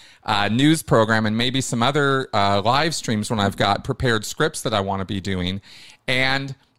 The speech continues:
um, and it costs a little bit. It's, uh, hundred bucks. So I wanted to throw that out there. So if you wanna directly contribute to or help me with that, uh, you can super chat or you can, um, PayPal or Venmo or,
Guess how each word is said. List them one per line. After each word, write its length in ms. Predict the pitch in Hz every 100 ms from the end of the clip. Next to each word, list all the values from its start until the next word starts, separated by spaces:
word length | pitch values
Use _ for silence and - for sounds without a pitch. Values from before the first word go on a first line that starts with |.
| -
um, 540 | 120 120 123 123 127 156 _
and 100 | 123
it 120 | 135 -
costs 280 | 220 -
a 40 | -
little 200 | 143 104
bit. 240 | 90 82 -
It's, 280 | 113 - -
uh, 360 | 113 110 113
hundred 240 | 113 160 175
bucks. 400 | 185 - - -
So 680 | - - 117 113 113 113 -
I 120 | 107 104
wanted 240 | 107 107
to 60 | 110
throw 240 | 123 107
that 160 | 107 107
out 220 | 147 -
there. 280 | 151 151 151 - - -
So 280 | - 135 120
if 160 | 117 -
you 60 |
wanna 360 | 107 110 104 104
directly 760 | 101 110 117 - 117 110 107 -
contribute 520 | 120 - 156 147 147
to 360 | - 139 135 135
or 220 | 110 101
help 220 | 139 156
me 80 | 147
with 220 | 143 -
that, 300 | 135 127 - - - -
uh, 260 | - 107 107
you 100 | 117
can 140 | - 120
super 280 | - 127
chat 360 | 127 123 113 110
or 520 | 110 104 101 104 104 98
you 180 | 107
can, 520 | 98 - 110 101 98 98 -
um, 420 | 92 92 92 92
PayPal 760 | 127 135 - 135 120 120 120 120
or 240 | 104 101
Venmo 680 | 95 113 113 117 113 110 113
or, 400 | 110 101 98 101